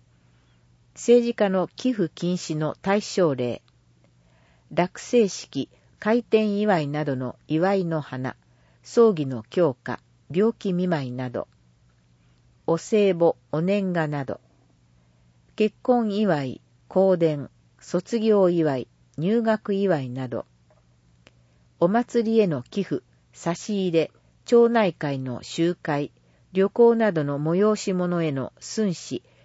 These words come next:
飲食物の差し入れ。なお、政治家本人が結婚披露宴、葬式等に自ら出席して、その場で行う場合は、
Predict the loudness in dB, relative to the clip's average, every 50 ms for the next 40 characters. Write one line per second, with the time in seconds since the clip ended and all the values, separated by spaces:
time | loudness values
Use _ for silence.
0 | _ _ -6 -4 -4 -4 0 0 0 0 0 -2 -4 -4 -6 -6 -8 -8 -8 -8
1 | -10 -10 -12 -12 -12 -8 -8 -6 -4 -4 -4 -6 -6 -8 -10 _ _ _ _ _
2 | _ _ _ _ _ _ _ _ _ _ _ _ _ _ _ _ _ _ _ -2
3 | -2 0 -2 -2 -6 -10 _ _ _ _ _ _ _ -20 -2 2 2 2 4 2
4 | -2 -2 2 2 0 2 2 0 0 2 2 0 0 -2 -2 -4 -6 -6 -8 -8
5 | _ _ _ -4 -2 -2 -2 _ _ -2 -2 0 0 -2 -2 -4 0 2 4 4
6 | 6 6 4 2 0 -4 -8 -12 _ _ _ _ _ _ -20 -2 2 4 4 4
7 | 2 -2 -10 -6 -6 -6 -2 0 2 2 4 2 0 -2 -4 -6 -4 -4 -4 -2
8 | 0 -2 -2 0 -2 -2 -2 -4 -4 -6 -10 -10 -10 -6 -6 -6 -6 -6 -8 -10
9 | -10 -10 -10 -6 -4 -4 -4 -6 _ _ _ _ _ -8 -6 -4 0 0 2 2
10 | 2 4 4 4 4 4 4 2 0 -2 -2 -2 0 -2 -2 -2 -2 0 0 0
11 | 0 -2 -2 0 -2 -2 -4